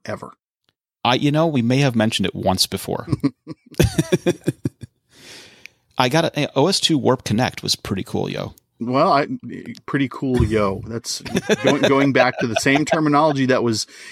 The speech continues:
Speaker 1: in
Speaker 2: Of
Speaker 1: heavy
Speaker 2: the
Speaker 1: use
Speaker 2: time.
Speaker 1: when it was,
Speaker 2: Of the
Speaker 1: uh, when it
Speaker 2: time.
Speaker 1: was common.
Speaker 2: Yes. No, it was a great system. It really was. It had via Voice built into it. It had dictation built into it. It had a lot of the things that, that we see coming back now, um,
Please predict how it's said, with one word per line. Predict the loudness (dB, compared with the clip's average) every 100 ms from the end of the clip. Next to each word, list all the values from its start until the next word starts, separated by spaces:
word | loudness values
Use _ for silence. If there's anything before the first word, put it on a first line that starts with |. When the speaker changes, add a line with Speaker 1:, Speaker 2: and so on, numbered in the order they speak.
| -6
Speaker 1:
in | 0 2
Speaker 2:
Of | 4
Speaker 1:
heavy | 2 4 4
Speaker 2:
the |
Speaker 1:
use | 4 4
Speaker 2:
time. | 4 2 0 -4 -2
Speaker 1:
when | -2
it | 0
was, | 0
Speaker 2:
Of | 0 0
the | -2
Speaker 1:
uh, |
when | -4
it |
Speaker 2:
time. | -4 -4
Speaker 1:
was | -4 -8
common. | -8 -8
Speaker 2:
Yes. | -6 -4 -2 -2 -4 -14 -20 _
No, | 0 2
it | 2
was | -2
a |
great | -2 -4 0
system. | 0 0 -4 -8 -4
It | 0
really | 2 4
was. | 2 0
It | 2
had | 0 2
via | 2 2
Voice | 2 0 0
built | -2 -2
into | -2 -2 -4 -4
it. | -10 _ _ _ _ _ _ -6
It | 0
had | 2 2
dictation | -2 -2 -2 0 0
built | -2 -2
into | -4 -4 -6
it. | -6
It | -6
had | -4 -2 -4 -10 -14 _ _ -4
a |
lot | 0 2 2
of |
the | 2
things | 0 -2 0 0
that, | 0 -2 -2
that | -4 -2
we | 0
see | 0 0
coming | -2 -2 0 0
back | 0 0 -2
now, | 0 2 2 0 -4 -16 -20 -20 -20 -12
um, | -2 0 2 0 -4